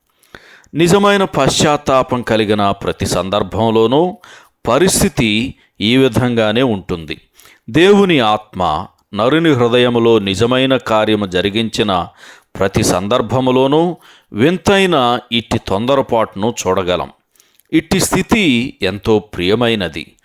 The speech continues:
ఒక పాపి పరిశుద్ధుడైన దేవుని సన్నిధిలో నిలుచుటకు తాను అయోగ్యుడను అని తెలుసుకున్నప్పుడు,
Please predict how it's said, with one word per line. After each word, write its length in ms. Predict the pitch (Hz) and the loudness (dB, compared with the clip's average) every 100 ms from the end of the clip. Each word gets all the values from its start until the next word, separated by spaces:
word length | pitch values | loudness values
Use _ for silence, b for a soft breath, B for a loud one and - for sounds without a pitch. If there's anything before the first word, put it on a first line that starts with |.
| b b b - | b b b -4
ఒక 200 | 127 143 | -2 0
పాపి 720 | - 131 139 180 180 127 113 | 0 2 2 2 2 0 0
పరిశుద్ధుడైన 1000 | - 107 120 139 117 120 120 110 104 107 | -2 -2 0 -2 0 0 2 2 0 -2
దేవుని 420 | 85 95 101 107 | -2 -2 0 -2
సన్నిధిలో 640 | 98 98 101 98 87 98 92 | -2 -2 -2 -4 -2 -2 -2
నిలుచుటకు 840 | 92 104 - 113 117 - 180 196 - B B B - | -2 -4 -4 -2 -2 2 2 2 -4 B B B -4
తాను 340 | 123 143 139 - | 0 2 0 0
అయోగ్యుడను 840 | 110 151 185 185 147 175 160 147 147 | 2 4 4 2 2 2 4 2 2
అని 140 | 127 | 0
తెలుసుకున్నప్పుడు, 1040 | - 104 110 - 123 107 - 101 92 82 | -2 -2 -2 -2 -2 -2 -2 -4 -4 -6